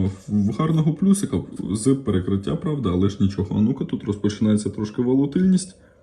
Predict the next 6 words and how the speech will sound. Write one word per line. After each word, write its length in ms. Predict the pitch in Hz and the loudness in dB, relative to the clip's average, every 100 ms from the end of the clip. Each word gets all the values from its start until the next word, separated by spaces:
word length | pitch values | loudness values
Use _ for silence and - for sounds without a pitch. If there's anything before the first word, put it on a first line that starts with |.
| _ _ _ _ _ - | _ _ _ _ _ -12
І 240 | - 175 185 - - - - | -4 0 0 0 -6 -10 -2
забираємо 460 | 95 95 104 113 101 | 0 2 2 0 -2
впевнений 420 | - 104 95 92 | 0 2 2 0
плюсик 380 | 120 160 175 - | 0 0 0 -2
протягом, 720 | 120 113 123 123 131 123 113 - - - _ _ _ _ - - | -4 -2 -2 0 0 0 -2 -6 -20 -20 _ _ _ _ -20 -6
е, 40 | 113 | 0